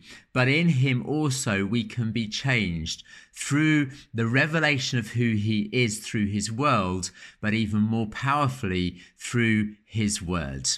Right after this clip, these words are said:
And so let's ask God, let's make this his, our prayer today. "May the words of my mouth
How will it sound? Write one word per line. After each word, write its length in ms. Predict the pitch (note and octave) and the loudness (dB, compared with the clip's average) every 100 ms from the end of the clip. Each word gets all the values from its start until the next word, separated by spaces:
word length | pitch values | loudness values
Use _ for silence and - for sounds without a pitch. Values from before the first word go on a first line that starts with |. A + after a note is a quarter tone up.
| - _ - - - | -6 _ -20 -14 -4
And 140 | A2 | -2
so 160 | C3+ B2 | 0 2
let's 300 | C#3 - - | 0 -2 -2
ask 380 | C#3 C#3 B2 - | 2 2 0 0
God, 260 | G2+ G#2 | -2 0
let's 220 | A#2+ B2 B2+ | -2 -2 -2
make 240 | C3+ C3 | -2 0
this 200 | C3 C3 | -4 -6
his, 320 | - D3 C3+ - | -4 -4 -4 0
our 220 | C3+ E3+ | 0 0
prayer 280 | - C#3 B2+ | -2 -2 0
today. 460 | C3 B2 F#2+ F#2 | -4 -2 -2 0
"May 200 | G2 G#2+ | 0 0
the 140 | G2+ A2 | 0 -4
words 520 | G#2+ C3 D3 D3+ D#3 | -2 0 0 -2 -6
of 160 | C3 | -4
my 160 | C3 A#2+ | -2 0
mouth 560 | A2+ E2 D2+ - - | 0 -2 -4 -10 -18